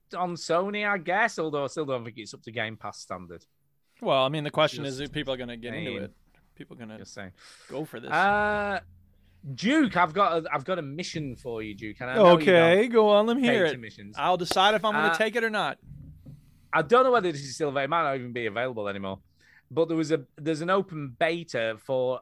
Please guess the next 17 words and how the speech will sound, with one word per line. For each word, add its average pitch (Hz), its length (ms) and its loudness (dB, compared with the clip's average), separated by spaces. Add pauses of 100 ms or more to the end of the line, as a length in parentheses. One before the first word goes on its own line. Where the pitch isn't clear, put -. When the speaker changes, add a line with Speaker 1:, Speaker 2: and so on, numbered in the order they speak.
(100)
Speaker 1:
a 135 40 -8
game 139 300 -6
called 135 300 -8
Turbo 156 600 2
Golf 139 480 -4 (120)
Racing. 131 760 -10 (260)
Speaker 2:
Turbo 190 440 4
Golf 165 420 -2
Racing, 160 480 -8
you 135 100 -10
say? 151 180 -6
Speaker 1:
Which 196 220 4
is 202 160 -2
basically, 185 560 0
you've 190 400 -2
guessed - 400 0
it, 123 340 -4